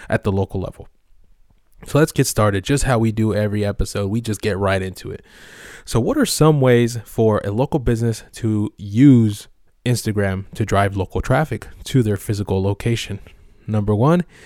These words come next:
is, anytime you post, make sure you're d-, adding your location. One hundred percent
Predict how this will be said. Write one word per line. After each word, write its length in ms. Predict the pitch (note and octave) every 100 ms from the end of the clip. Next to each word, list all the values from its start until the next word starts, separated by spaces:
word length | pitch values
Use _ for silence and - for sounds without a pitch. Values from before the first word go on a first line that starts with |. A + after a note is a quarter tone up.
| - - -
is, 180 | A2 G#2 -
anytime 560 | A2 C3 C#3 B2+ A#2+
you 160 | B2 B2
post, 640 | - A2+ G2 F#2+ - - -
make 240 | A2+ A#2 A2+
sure 220 | - G2+
you're 300 | G2 G2+ G#2 _ _
d-, 80 | - _ _ -
adding 400 | G#2 G#2 G#2 F#2+
your 140 | G2 F#2
location. 760 | G2 G2 - G2 G2 - - - - -
One 180 | G#2+ G#2+
hundred 280 | A#2+ A#2
percent 400 | A2 G#2+ A2+ G2+